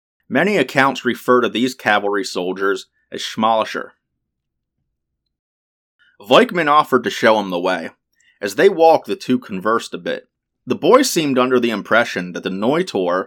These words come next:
or New Gate, was newly built.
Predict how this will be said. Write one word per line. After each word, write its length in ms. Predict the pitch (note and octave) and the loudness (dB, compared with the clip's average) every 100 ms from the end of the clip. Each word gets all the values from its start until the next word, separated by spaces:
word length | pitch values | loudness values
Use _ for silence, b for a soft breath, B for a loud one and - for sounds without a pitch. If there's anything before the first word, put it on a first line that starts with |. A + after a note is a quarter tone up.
| _ - | _ -14
or 160 | E2+ | -12
New 200 | F2+ F#2 | -10 -8
Gate, 380 | F#2+ B2 A2 - _ _ _ _ - | -2 0 0 -6 _ _ _ _ -6
was 160 | G2 | -4
newly 320 | G2+ A2+ G2+ G2 | -2 -2 -2 -2
built. 380 | G2+ A#2 - | 2 0 0